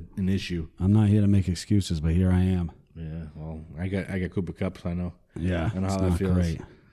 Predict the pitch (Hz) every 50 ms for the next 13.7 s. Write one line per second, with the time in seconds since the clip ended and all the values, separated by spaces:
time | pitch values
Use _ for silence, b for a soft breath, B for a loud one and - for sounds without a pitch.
0 | b b b b b b b b - 110 110 110 107 107 107 107 107 104 104 127
1 | 127 123 120 123 139 151 131 - - 104 104 104 101 98 - - 101 - 104 101
2 | 95 - - 101 104 95 - _ _ _ - - _ _ _ 101 98 120 110 107
3 | 110 107 104 101 95 87 90 - - - - 117 95 92 - 67 92 92 101 107
4 | 113 117 107 - - 117 123 139 156 165 170 185 190 196 170 135 117 110 120 117
5 | 117 120 131 143 170 208 220 190 110 110 98 98 98 104 110 113 113 110 92 98
6 | 120 127 - 92 90 101 131 156 151 127 101 98 85 - - 107 104 107 131 147
7 | 147 117 98 101 104 101 95 92 113 120 117 107 95 90 80 - _ _ _ _
8 | 85 85 90 92 92 92 90 87 - - - - - 110 117 120 120 117 123 139
9 | 151 143 135 135 135 117 127 143 131 - - 123 - - - 147 180 170 101 80
10 | - - - _ _ _ _ _ _ _ _ _ _ _ _ _ _ _ _ 95
11 | 90 90 85 85 - _ - 98 98 95 95 - - - 95 113 117 - - _
12 | _ _ _ _ _ - 104 123 147 135 120 127 151 147 120 101 - - - -
13 | _ _ - - _ _ - - 98 92 87 85 85 -